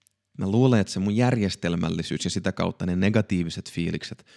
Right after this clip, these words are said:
kohoaa aika paljon pintaan. Mä alan miettiä, että no onks mun ohjelma oikea? Oliks toi mun treeni järkevä?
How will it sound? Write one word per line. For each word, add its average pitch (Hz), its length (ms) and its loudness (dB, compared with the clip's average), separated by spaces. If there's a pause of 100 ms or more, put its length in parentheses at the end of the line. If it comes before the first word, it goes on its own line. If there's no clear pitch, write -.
(260)
kohoaa 98 460 0
aika 120 260 -4
paljon 87 340 -2
pintaan. 107 520 -2 (720)
Mä 87 60 -4
alan 85 140 -2
miettiä, 87 300 -4
että 87 140 -6
no 101 80 0
onks 131 180 -2
mun 101 140 0
ohjelma 85 460 -4
oikea? 76 460 -8 (840)
Oliks 131 260 2
toi 120 160 0
mun 101 160 2
treeni 90 440 2
järkevä? 85 600 -4